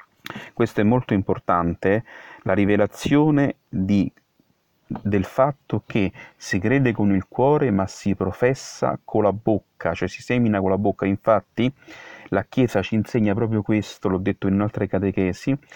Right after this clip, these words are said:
lo vediamo nella liturgia della Chiesa, noi crediamo col cuore il credo, ma ogni domenica la Chiesa ce lo fa professare ad alta voce, perché ogni domenica noi riseminiamo il seme di quelle verità.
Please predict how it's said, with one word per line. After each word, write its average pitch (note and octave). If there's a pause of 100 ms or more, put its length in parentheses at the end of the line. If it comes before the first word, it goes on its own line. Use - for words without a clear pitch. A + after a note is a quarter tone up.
(240)
lo G2+
vediamo G#2+
nella G2
liturgia F#2+
della G2
Chiesa, A2 (360)
noi B2
crediamo A2+
col G2
cuore A#2+
il F2+
credo, F2+ (460)
ma G2
ogni G#2
domenica A#2+
la F#2+
Chiesa -
ce -
lo F#2
fa F#2+
professare G2+
ad F#2+
alta -
voce, F#2+ (580)
perché -
ogni G#2
domenica A2+
noi A#2+
riseminiamo G#2+
il G2
seme C3+
di G2+
quelle G2+
verità. F#2+